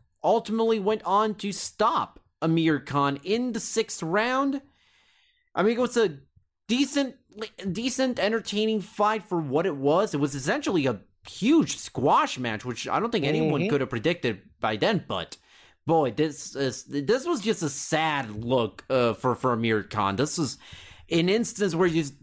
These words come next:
Speaker 1: where you think to yourself, "How could you possibly move, uh, fight after that?" Amir Khan is done. I think, in my opinion, he should retire.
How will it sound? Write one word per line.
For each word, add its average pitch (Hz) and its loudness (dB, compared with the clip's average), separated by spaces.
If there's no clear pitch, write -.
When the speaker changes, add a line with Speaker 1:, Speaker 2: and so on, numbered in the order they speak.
Speaker 1:
where 156 4
you 143 4
think 202 -2
to 180 2
yourself, 143 2
"How 165 2
could 180 0
you 151 2
possibly 123 0
move, 117 0
uh, 71 -2
fight 131 -4
after 107 -6
that?" 120 -4
Amir 220 2
Khan 339 0
is 262 -2
done. 269 0
I 165 2
think, 233 -2
in 214 2
my 220 2
opinion, 233 0
he 185 0
should 208 0
retire. 220 -2